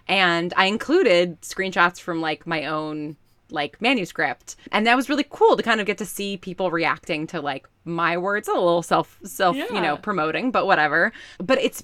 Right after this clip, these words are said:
Speaker 1: you know, I've got all of this just, like, stuff always with anything I create. I've got Pinterest boards, I've got playlists, I've got, you know, poems that I've bookmarked that remind me of the thing. And so it was, like, nice to put them all together.
Speaker 2: Yeah,
Speaker 1: But
Speaker 2: that's
Speaker 1: I think if
Speaker 2: great.
Speaker 1: I was gonna make one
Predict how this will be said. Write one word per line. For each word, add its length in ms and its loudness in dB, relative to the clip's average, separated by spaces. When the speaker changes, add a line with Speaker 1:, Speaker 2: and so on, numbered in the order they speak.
Speaker 1:
you 180 4
know, 80 6
I've 160 2
got 220 6
all 180 2
of 140 -2
this 280 -2
just, 260 -10
like, 200 -2
stuff 880 -4
always 460 2
with 120 -6
anything 320 -4
I 100 0
create. 480 -4
I've 160 0
got 220 -2
Pinterest 420 -4
boards, 560 0
I've 240 -4
got 220 -2
playlists, 800 0
I've 180 -2
got, 340 -6
you 120 -6
know, 220 -2
poems 400 0
that 100 4
I've 340 4
bookmarked 500 0
that 120 -2
remind 260 2
me 80 -2
of 80 -6
the 60 -10
thing. 260 -4
And 80 -6
so 80 -4
it 40 0
was, 100 -2
like, 100 -2
nice 200 -2
to 60 -8
put 120 -10
them 100 -4
all 80 -6
together. 600 -2
Speaker 2:
Yeah, 240 0
Speaker 1:
But 80 -2
Speaker 2:
that's 80 4
Speaker 1:
I 40 4
think 140 2
if 60 2
Speaker 2:
great. 60 8
Speaker 1:
I 40 8
was 80 0
gonna 140 -2
make 280 -2
one 440 0